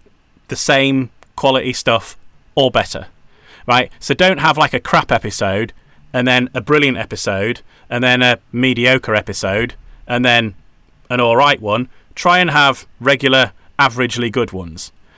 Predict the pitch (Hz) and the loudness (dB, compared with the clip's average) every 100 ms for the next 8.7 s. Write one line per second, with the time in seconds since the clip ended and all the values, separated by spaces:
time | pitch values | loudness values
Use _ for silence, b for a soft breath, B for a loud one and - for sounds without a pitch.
0 | b b b 131 - 147 - - 151 - | b b b -8 -2 -2 -2 -2 0 2
1 | 147 135 139 131 131 - 127 127 143 143 | 0 2 0 2 -2 0 -4 -2 -2 0
2 | 190 185 156 - 151 151 131 127 120 131 | 0 0 -2 -2 0 2 2 -4 -2 0
3 | 123 120 113 120 110 - 139 - - 110 | 0 0 -4 -2 -4 -4 -8 -8 -6 -6
4 | - B - 143 - 165 - 147 139 135 | -6 B -8 -8 -2 -2 0 -2 2 2
5 | 139 123 120 - - 113 107 98 B B | 2 0 -2 -4 -4 -2 -2 -2 B B
6 | B - 170 160 214 190 190 - - 190 | B -4 0 2 2 2 0 -2 0 2
7 | 214 226 190 b b - 143 165 185 135 | 2 0 -2 b b -6 -2 0 0 0
8 | 165 147 165 156 156 151 139 | -2 0 0 2 2 0 -2